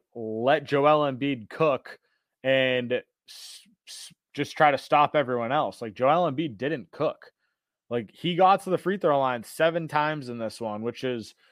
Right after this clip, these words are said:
probably one of the, the least that he's had against us in the last three years. So I'm just, like, over the top impressed with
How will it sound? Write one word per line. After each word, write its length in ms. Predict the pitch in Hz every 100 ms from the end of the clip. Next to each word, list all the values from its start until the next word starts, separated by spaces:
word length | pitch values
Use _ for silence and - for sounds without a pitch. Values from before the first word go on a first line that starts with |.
| _ _
probably 640 | - 147 220 196 147 135 127
one 220 | 131 156
of 260 | 147 113 110
the, 380 | 127 120 113 -
the 180 | 113 117
least 600 | 107 120 165 180 - - _ _ _ _ _ _ _ -
that 140 | 131
he's 140 | 139 139
had 380 | 135 147 127
against 420 | 104 107 139 135 143
us 220 | 117 120
in 80 | 127
the 80 |
last 320 | 127 135 131 - -
three 260 | 139 170 160
years. 580 | 147 120 82 - - - _ _ _ _ _ _ _
So 560 | - 139 143 139 131 - -
I'm 320 | 135 190 202
just, 420 | 165 175 143 -
like, 380 | 135 127 120 - _ _ _ _ _ -
over 400 | 165 185 170 151
the 120 | 135
top 360 | - 143 135 113
impressed 760 | 107 - 135 110 87 - - _ _ _ _
with 420 | 107 127 131 123